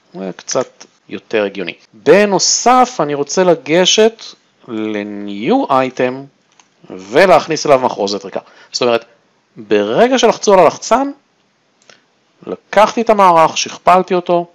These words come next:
הוספתי את הפריט החדש שהיה ב-new item למערך הזה, החזרתי את המערך הזה לסטייט,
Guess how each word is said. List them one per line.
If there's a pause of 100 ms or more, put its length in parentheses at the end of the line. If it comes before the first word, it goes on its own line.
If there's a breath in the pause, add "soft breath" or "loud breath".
(1080)
הוספתי
את
הפריט (480)
החדש
שהיה
ב-new
item
למערך
הזה, (920 soft breath)
החזרתי
את
המערך
הזה
לסטייט,